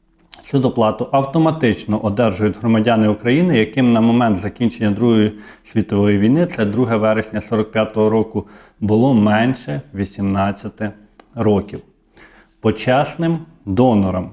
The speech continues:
Якщо ви маєте посвідчення «Почесний донор України» або навіть підходить «Почесний донор С С С Р»,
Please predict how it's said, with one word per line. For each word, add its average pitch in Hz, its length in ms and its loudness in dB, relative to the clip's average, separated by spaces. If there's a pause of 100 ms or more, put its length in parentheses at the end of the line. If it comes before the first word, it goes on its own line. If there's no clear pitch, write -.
(220)
Якщо 113 340 -2
ви 127 100 2
маєте 123 360 0
посвідчення 107 680 -4
«Почесний 113 600 -4
донор 101 360 -2
України» 104 520 0 (100)
або 107 380 2
навіть 104 480 0
підходить 95 500 -4 (380)
«Почесний 110 600 -2
донор 98 440 -2 (100)
С 113 360 -4
С 98 220 -10
С - 200 -16
Р», 107 420 0